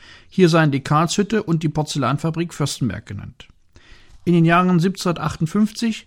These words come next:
siebzehnhundertsechzig und siebzehnhundertvierundsechzig wurden mehrere Versuche unternommen, den Münzfuß zu erhöhen. Leider schlugen sie alle fehl. Das Geld wurde auf den wahren Wert herabgesetzt und in den folgenden Jahren verlor es an Wert. Die Finanzoperationen hatten dem Land heftig geschadet.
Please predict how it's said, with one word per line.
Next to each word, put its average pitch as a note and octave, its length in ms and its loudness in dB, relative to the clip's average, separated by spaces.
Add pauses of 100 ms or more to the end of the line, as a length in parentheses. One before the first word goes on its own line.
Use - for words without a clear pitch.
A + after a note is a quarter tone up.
siebzehnhundertsechzig D#3 1040 -4 (240)
und D3+ 80 0
siebzehnhundertvierundsechzig D#3 1120 -2
wurden C#3 260 0
mehrere F3 300 0
Versuche E3 420 0
unternommen, E3+ 480 0 (400)
den F3+ 140 8
Münzfuß A3+ 440 4
zu - 120 -8
erhöhen. G#2+ 420 -6 (240)
Leider D3+ 260 4
schlugen C#3+ 280 0
sie B2+ 120 -2
alle C3 180 -6
fehl. D3 460 0 (420)
Das D#3+ 180 -2
Geld G3 220 6
wurde F3+ 220 2
auf - 120 -8
den D3 180 2
wahren D3+ 320 2
Wert D3 180 -2
herabgesetzt E3+ 800 -2
und E3+ 140 2
in D3 80 0
den C3+ 140 0
folgenden D#3 400 0
Jahren C3+ 360 0
verlor G#2 360 -4
es A2 100 -6
an C3 180 -2
Wert. A#2 360 -4 (640)
Die F3 80 2
Finanzoperationen E3 960 4
hatten E3 200 2
dem D#3 100 2
Land D3+ 240 0
heftig D#3 380 -2
geschadet. - 560 -10